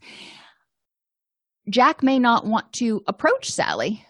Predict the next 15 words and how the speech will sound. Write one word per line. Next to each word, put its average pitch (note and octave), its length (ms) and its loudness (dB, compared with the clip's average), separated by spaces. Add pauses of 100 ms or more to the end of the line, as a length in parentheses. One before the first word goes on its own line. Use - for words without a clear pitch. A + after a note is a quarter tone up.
(120)
because G#3+ 340 0
he D4+ 220 0
knows B3 420 2
if G3 140 -4
he A3+ 120 0
approaches B3+ 600 -2
her, F3+ 300 0
then F#3+ 380 -2
they G3 140 0
may G3+ 220 0
get G#3 160 -2
into G3 240 -6
an F#3 120 -8
argument F3+ 540 -2 (100)
or F3 460 0